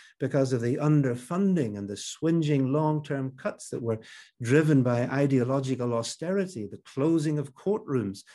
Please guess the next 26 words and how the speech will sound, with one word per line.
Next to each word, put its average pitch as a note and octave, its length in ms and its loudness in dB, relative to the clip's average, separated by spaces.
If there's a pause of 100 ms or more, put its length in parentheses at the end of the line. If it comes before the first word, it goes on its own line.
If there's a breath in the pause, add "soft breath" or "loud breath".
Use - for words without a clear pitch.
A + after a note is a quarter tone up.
(160 loud breath)
the B2+ 60 -6
shortage D#3 520 -2
of D3+ 100 0
staff, F3 640 -4
the A2+ 100 -6
lack D3+ 320 -2
of B2 120 -4
legal C#3 480 -2
aid, E3+ 360 -2 (220 loud breath)
the D#3 60 0
whole E3 260 0
thing G3 420 0
begins C3+ 340 -4
to A#2 100 -10
fall A2+ 240 -6
apart. A2 380 -8
Then, E3 400 4 (1120 soft breath)
then B2+ 180 -2
I C#3+ 100 -2
think C#3 260 -6
the B2 100 -8
country C3 540 -4
is G#2+ 180 -6
in G#2+ 160 -4
great A#2+ 300 -4
danger, G2+ 480 -4